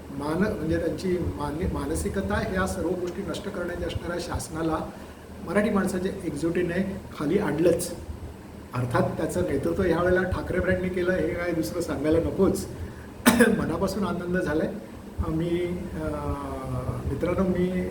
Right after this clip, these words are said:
माझा व्हिडिओ सुरू करण्याच्या अगोदर तुम्हाला सांगतो नेहमीप्रमाणे की मी हे करत असताना आज सकाळी का, म्हणजे काल उद्धव साहेबांची पण, अं,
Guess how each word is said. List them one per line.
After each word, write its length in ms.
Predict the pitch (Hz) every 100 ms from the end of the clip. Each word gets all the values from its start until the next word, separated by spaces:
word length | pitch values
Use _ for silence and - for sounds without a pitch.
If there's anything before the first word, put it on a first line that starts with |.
| -
माझा 240 | 151 143 160
व्हिडिओ 360 | 139 139 160
सुरू 240 | 160 156 156
करण्याच्या 400 | 160 160 160 165
अगोदर 200 | 165 165
तुम्हाला 340 | 160 151 160
सांगतो 320 | 156 143 160
नेहमीप्रमाणे 600 | 147 101 147 147 147 156 196 - - - -
की 180 | 196 196 - - - - - - - - - - -
मी 280 | 151 170 180 185 -
हे 220 | - 165
करत 220 | 165 160 165
असताना 480 | 160 185 170 175
आज 60 | 165
सकाळी 480 | - 151 160 165 165
का, 120 | 156
म्हणजे 260 | 135 139 143
काल 220 | 143 143
उद्धव 220 | 127 143
साहेबांची 420 | 160 160 160 175
पण, 140 | 175 175
अं, 460 | 180 170 170 165